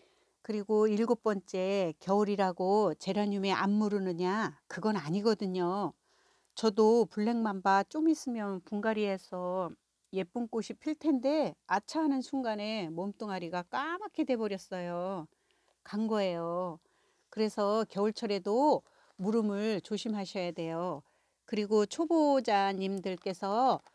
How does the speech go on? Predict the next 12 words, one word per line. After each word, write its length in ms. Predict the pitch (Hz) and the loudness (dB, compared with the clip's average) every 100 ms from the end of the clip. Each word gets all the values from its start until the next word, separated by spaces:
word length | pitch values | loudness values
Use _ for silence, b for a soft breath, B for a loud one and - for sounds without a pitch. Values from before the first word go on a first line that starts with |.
| b b b _ _ | b b b _ _
물주기를 580 | - 202 233 240 226 220 | 0 2 4 2 2 2
가늠하기 640 | 208 - 190 233 254 214 208 | 0 -2 0 0 0 0 0
어렵다고 600 | 156 190 226 - 233 220 | 0 0 0 0 0 0
하시잖아요. 920 | 202 196 185 180 170 170 190 208 170 _ _ _ _ _ _ _ _ _ _ _ - | -4 -6 -6 -4 -4 -2 -4 -4 -8 _ _ _ _ _ _ _ _ _ _ _ -8
위특을 640 | 220 240 - 294 302 254 | -4 -4 -2 0 0 0
만져보시고 1040 | 240 165 190 226 214 196 208 254 349 302 - _ | 0 -2 -2 -2 -2 -2 -4 2 4 4 2 _
포슬포슬 920 | - 349 370 359 330 - 277 262 247 | -4 0 2 2 0 -2 -2 0 0
말랐을 640 | 196 147 196 226 - 208 196 - | 0 -4 -2 -4 -4 -6 -6 -6
때 420 | 180 180 214 185 - b b b b | -2 0 2 0 -4 b b b b
그때 600 | - 220 - 220 226 294 | -4 -4 0 2 2 0
손가락으로, 1000 | 311 359 - 277 247 214 196 190 277 370 - b b b | 2 0 2 2 0 -4 -4 0 2 2 -2 b b b
어, 120 | - | -8